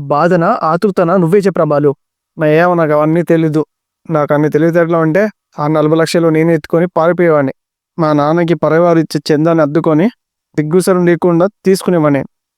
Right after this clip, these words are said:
ఆ విషయంలో నేను నీకే సపోర్ట్ చేశాను. కానీ సంస్కారానికి ఒక గీత ఉంటుందిరా బాలు. యువతనం అంటే మర్యాద. ఆ గీత దాటితే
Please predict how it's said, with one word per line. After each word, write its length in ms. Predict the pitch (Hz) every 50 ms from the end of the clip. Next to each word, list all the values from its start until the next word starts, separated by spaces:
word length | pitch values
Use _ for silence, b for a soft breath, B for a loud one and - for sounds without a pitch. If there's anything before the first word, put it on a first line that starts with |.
| _ _
ఆ 80 | - 139
విషయంలో 480 | 139 139 - - 170 156 147 147 143 135 127 - _ _ _ _ _ _ _ _ -
నేను 180 | 147 151 147 139
నీకే 300 | 143 147 156 - 180 170
సపోర్ట్ 340 | 156 165 151 143 151 147 143
చేశాను. 360 | 151 147 131 - 135 123 120 135 - _ _ _ _ _ _ _ -
కానీ 280 | 139 135 135 151 180 180 - _ _ _ _ _ _ _ _
సంస్కారానికి 680 | 147 147 156 151 - 170 160 151 151 147 143 139 156 170 190 170 - _ _ _ _ _ _ _ -
ఒక 140 | 151 - 156
గీత 260 | 143 139 160 170 165
ఉంటుందిరా 340 | 185 160 - 160 143 147 139
బాలు. 240 | 123 131 127 131 131 127 - _ _ _ _ _ _ _ -
యువతనం 320 | 151 147 143 165 151 147
అంటే 200 | 143 143 139 160 156 147 - _ _ _ _ -
మర్యాద. 360 | 139 143 147 156 151 143 147 127 127 - _ _ _ _ _ _ _ -
ఆ 60 | 143
గీత 280 | 135 135 143 165 160
దాటితే 440 | 165 143 143 139 147 147 - 175 170